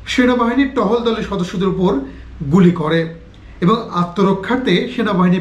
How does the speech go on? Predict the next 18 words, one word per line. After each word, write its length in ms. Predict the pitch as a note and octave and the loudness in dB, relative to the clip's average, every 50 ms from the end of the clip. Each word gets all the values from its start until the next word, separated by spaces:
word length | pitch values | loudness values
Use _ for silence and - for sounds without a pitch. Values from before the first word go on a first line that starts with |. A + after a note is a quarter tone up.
| F#3 - | -2 -2
পাল্টা 360 | - F3+ G3 G3+ G3 - G#3+ | -2 0 0 0 -2 -4 -4
গুলি 240 | F3+ - D#3+ E3 D#3+ | -4 0 0 0 0
চালায়। 400 | - - E3 D#3 D#3 D3+ C#3+ C3+ C3+ - - - - - - - - - - - | 0 0 0 0 0 -2 -2 -6 -8 -12 -14 -18 -20 -20 -20 -20 -20 -12 -4 -2
উক্ত 300 | G#3+ G3 - - A3 F3+ | -2 0 0 2 0 2
ঘটনায় 460 | C3+ D#3 F3 F3 G3+ A3+ C4 C#4 C4+ - - | 2 0 -2 -2 -2 0 0 0 0 0 -2
তিনজন 340 | A#3 A3+ G3+ G3 G3+ F3 D3 D3 | 0 0 0 0 0 0 0 0
নিহত 280 | D3+ E3+ A3 A#3+ A3 F#3 G3 C4+ C4+ - - - - | 0 0 0 0 0 0 0 0 -2 -4 -8 -8 -4
এবং 240 | F#3 F3 F#3 F#3 F3 - | 0 0 0 0 -2 -4
কয়েকজন 440 | - F#3 G3 A3 A3 - A3 F3+ G3 C4+ C4+ - - - - - - - | -2 -2 0 -2 -2 0 0 0 0 0 -2 -6 -8 -14 -16 -16 -6 0
আহত 280 | E3+ E3+ F#3+ F#3 F#3+ G#3+ | 2 2 2 2 2 -2
হয় 300 | D#3 - - E3+ F3+ F3+ | -4 -2 -2 -2 -2 0
বলে 460 | D#3+ F3+ F3 E3+ D#3 C3 - - - - - - - C3 | 0 2 2 2 0 -2 -4 -8 -14 -18 -18 -14 -4 0
জানা 280 | E3 E3+ D#3+ D#3 C#3+ | 2 2 2 2 -2
যায়। 260 | C3+ D#3+ D#3 D3 C#3+ C3+ - - - - - - - - - | -2 -2 -2 -2 -4 -8 -12 -16 -20 -20 -20 -18 -12 -4 0
অন্তর্বর্তীকালীন 840 | G3 G#3+ A3+ A3+ - C4+ C4+ D4 C4+ C4+ - C4+ - C4+ B3 A#3+ A3+ | 2 2 2 2 0 0 0 0 -2 -2 -2 -2 0 0 -2 -2 -4
সরকার 640 | - - A#3 G#3 F#3 - - A3+ A#3+ C#4+ C#4+ C4+ - | -4 -2 -2 -2 -2 -2 -2 -2 -2 -2 -2 -4 -4
কি 140 | G#3+ F#3+ E3 | -4 -2 0
বলছে? 380 | D#3+ D#3 C3+ C3+ - - F#3 | 0 0 -2 -4 -4 -2 -2